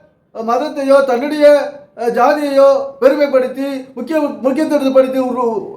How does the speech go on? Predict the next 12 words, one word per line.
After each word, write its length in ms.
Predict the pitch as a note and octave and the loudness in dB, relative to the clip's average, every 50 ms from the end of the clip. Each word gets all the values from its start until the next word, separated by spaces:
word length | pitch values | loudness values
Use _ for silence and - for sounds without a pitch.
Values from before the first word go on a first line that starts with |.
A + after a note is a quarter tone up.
| - _ | -14 _
அதுக்காக 360 | - A3 B3+ - C#4+ D4 D4 | -2 0 0 2 2 2 2
உருவாக்கப்பட்டது 720 | C#4 C4+ C4 B3+ C4 C4 B3 A#3+ A3+ A#3+ A#3+ A#3 A#3 A3+ G#3+ | 2 0 0 2 2 2 2 2 0 -2 -2 -2 -2 0 0
அல்ல, 380 | A3 B3+ C4+ C4 - - - | 2 2 2 2 0 -2 -4
அதற்காக 480 | - - D3 F#3 A#3 A3+ B3+ B3+ B3+ A#3 | -8 -8 -6 -4 -2 0 2 2 2 0
மட்டும் 340 | A#3 A#3+ A#3+ A#3+ - D4 C4+ | -2 -4 -6 -6 -6 -6 -4
உருவாக்கப்பட்டது 720 | C4+ C4 C4 C4 B3+ B3 A#3+ A#3 A#3+ A#3+ - A3 G3 G3+ | 0 2 4 4 4 2 0 -2 -4 -4 -4 -4 -4 -2
அல்ல 520 | E3+ E3 G#3+ C4 C#4 C4+ C4 - - - - _ | -2 0 2 2 2 2 0 -4 -10 -16 -20 _
இந்த 500 | - A3+ A#3 B3+ A#3 G#3 F3+ D#3 - - - _ _ | -8 -4 0 2 2 2 2 0 -6 -12 -20 _ _
YouTube, 380 | F3+ A#3+ C#4 C4 C4 A#3+ A3 B3+ | -6 -6 -6 -6 -6 -6 -6 -6
சோஷியல் 360 | - - C4 C4+ C4 B3+ A#3 | 0 2 2 2 2 0 -2
மீடியா 200 | A#3 A#3 A3+ A3+ | 0 2 2 2
எல்லாம். 240 | A3 A3 G#3+ F#3 - | 2 2 0 -2 -4